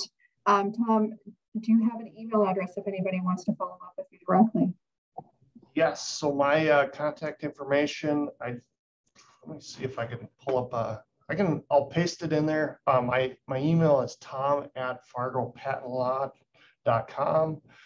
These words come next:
Speaker 2: Um, my address, em-, my, uh, <clears throat> my address for, um,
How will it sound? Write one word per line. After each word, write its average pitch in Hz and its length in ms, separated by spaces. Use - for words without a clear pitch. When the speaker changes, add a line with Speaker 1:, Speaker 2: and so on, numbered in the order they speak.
Speaker 2:
Um, 123 520
my 127 220
address, 123 920
em-, 160 320
my, 156 280
uh, 139 240
<clears throat> 180 400
my 147 120
address 139 400
for, 131 720
um, 117 340